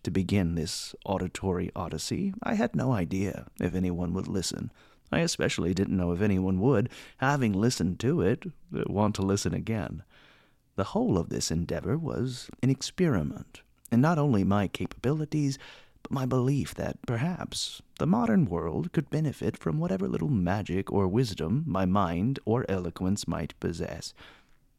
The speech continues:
It was Pliny the Elder who said, "Happy are they, in my opinion, to whom it is given either to do something worth writing about or to write something worth reading.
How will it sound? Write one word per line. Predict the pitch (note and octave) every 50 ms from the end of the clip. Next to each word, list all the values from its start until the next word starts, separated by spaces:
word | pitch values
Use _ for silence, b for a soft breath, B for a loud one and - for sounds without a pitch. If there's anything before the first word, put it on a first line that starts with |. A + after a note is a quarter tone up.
| _ _ _ B B B B B B B -
It | D#3+
was | D#3+ D#3 -
Pliny | - - F#3+ G3 G3 G3 F#3+
the | D#3 B2+ -
Elder | - G2 F#2 F#2 F#2 - - - B1+ F2
who | - A2
said, | G#2 - - G2 F#2 F#2+ F2 F#2 B B B B B B B B
"Happy | B - F3 F#3 - - G#3+ G3+ F#3
are | D#3+ C3
they, | G2+ F2 - - E2+ - - - - - - - B2+ - - - -
in | G2+ G2
my | F#2 G2+ G#2+ F#2+
opinion, | E2+ - - F#2 F2+ E2 - D2+ - - C#2 - - _ _ -
to | G2+ F#2+
whom | G#2+ D3 E3 E3+
it | D#3+ C3
is | C3+ C#3 B2+ -
given | - - F#2 E2+ - F2 - - -
either | - G#2+ A2 A2+ G#2 G2
to | - F#2+
do | F2 G2 G#2+ B2+ C3+
something | - - G#2+ F#2+ - - G#2 G2 G2
worth | F2 F2+ F2 E2+ -
writing | - F2+ G#2 B2 C3+ D3 D3+
about | D3 C3+ C3 A#2 A2+ B2 B2+ C#3 - - - _ -
or | - - G#3
to | - C4+
write | - - A2+ E3+ F#3 -
something | - - C3 B2 B2+ - C3+ C3 B2+
worth | F#2+ F2+ F#2+ F#2 -
reading. | - D#2+ F#2 F2+ F2 - - - -